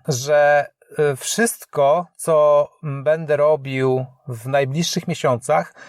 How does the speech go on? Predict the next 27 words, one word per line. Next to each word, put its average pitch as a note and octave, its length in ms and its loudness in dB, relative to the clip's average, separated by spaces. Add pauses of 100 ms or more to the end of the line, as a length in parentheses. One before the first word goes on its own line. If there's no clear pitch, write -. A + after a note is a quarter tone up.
(180)
musi G3+ 340 0
być F#3+ 140 -2
możliwe F3+ 400 0
do E3 100 -2
zrobienia D#3 420 2
właśnie F#3 380 0
online D#3+ 440 2
albo D3+ 220 0
przez C#3+ 240 -4
telefon. C3 540 -2
Czyli D#3 180 -6
całkowicie F#3 800 0 (300)
zakładam, G3 560 0
że F3 360 2
w D#3 100 -8
ogóle F#3 520 2
nie E3 120 0
będzie D#3+ 280 0
możliwości C#3+ 600 -2
spotkań B2+ 800 -2
jeden B2+ 380 -2
na A#2 100 2
jeden D3 280 0
czy B2+ 180 -2
w A#2 180 -6
jakichś B2 340 -2
grupach. B2+ 500 -4